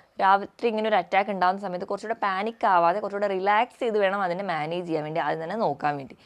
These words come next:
ഇനി ഇതിൻ്റെ ഒരു മാനേജ്മെന്റ് സൈഡിലോട്ട് വരുമ്പം ഏറ്റവും ആദ്യം നമുക്ക് ചെയ്യാൻ പറ്റുന്നത് എണീറ്റിരുന്ന് ജെന്റിലായിട്ട് പതുക്കെ നമ്മുടെ കാല് അല്ലെങ്കിൽ നമുക്ക് എവിടെയാണോ മസിൽ പിടുത്തം ഉണ്ടായത് അവിടെ നല്ലപോലെ മസാജ് ചെയ്ത് കൊടുക്കുക. അപ്പോൾ ഈ ഒരു ജെന്റിൽ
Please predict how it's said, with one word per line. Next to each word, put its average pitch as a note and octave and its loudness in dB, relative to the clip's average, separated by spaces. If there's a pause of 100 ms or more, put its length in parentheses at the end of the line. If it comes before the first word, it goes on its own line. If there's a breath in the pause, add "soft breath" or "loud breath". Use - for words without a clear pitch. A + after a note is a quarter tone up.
(260 soft breath)
ഇനി B3 -4
ഇതിൻ്റെ C4 6
ഒരു B3+ 4
മാനേജ്മെന്റ് G3+ 0
സൈഡിലോട്ട് E3+ 0
വരുമ്പം D#3+ -4 (120)
ഏറ്റവും B3 -4 (120)
ആദ്യം F3 -2
നമുക്ക് F3+ -4
ചെയ്യാൻ E3+ -2
പറ്റുന്നത് E3+ -6 (240)
എണീറ്റിരുന്ന് G#3+ -4 (500 soft breath)
ജെന്റിലായിട്ട് G3+ 2
പതുക്കെ F3 0
നമ്മുടെ G3 0
കാല് D3+ -2
അല്ലെങ്കിൽ E3 -6
നമുക്ക് F3 -6
എവിടെയാണോ A#3+ 2
മസിൽ G#3+ -2
പിടുത്തം F3+ 0
ഉണ്ടായത് D#3+ -2 (120)
അവിടെ F3 -4
നല്ലപോലെ E3 -2
മസാജ് D#3 -4
ചെയ്ത് D3+ -4
കൊടുക്കുക. D3 -10
അപ്പോൾ B3 -2
ഈ - 4
ഒരു C4+ 2
ജെന്റിൽ A3 2